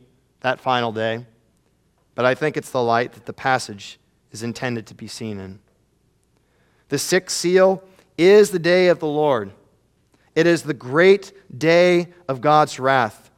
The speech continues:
the day of judgment. And while we might not see it as such, that day is the answer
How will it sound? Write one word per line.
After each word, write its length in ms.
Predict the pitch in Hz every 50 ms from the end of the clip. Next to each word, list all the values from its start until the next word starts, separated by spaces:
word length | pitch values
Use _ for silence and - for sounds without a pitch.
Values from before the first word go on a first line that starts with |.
| _ _ _
the 120 | 131 135
day 260 | 127 143 151 151 160
of 100 | 156 135
judgment. 480 | 113 139 143 143 139 - - 117 - - _ _ _ _ _ _ _ _ _ _ _ _ _ _ _ _ _ _ _ _
And 100 | 151 160
while 180 | 160 180 185 185
we 120 | 175 170
might 360 | 160 156 160 180 190 202 -
not 440 | 160 160 170 175 180 180 - - - _ _ _ _ _ _ _ _ _ _
see 320 | - - - - 208 240
it 100 | 220 202
as 220 | - 139 139 139 -
such, 380 | - - 127 123 131 - -
that 300 | - 156 165 180 180 180
day 380 | 160 175 190 185 180 170 165 - _
is 300 | - 196 214 226 220 -
the 160 | - 180 175 -
answer 560 | 165 165 180 185 - - 139 127 123 127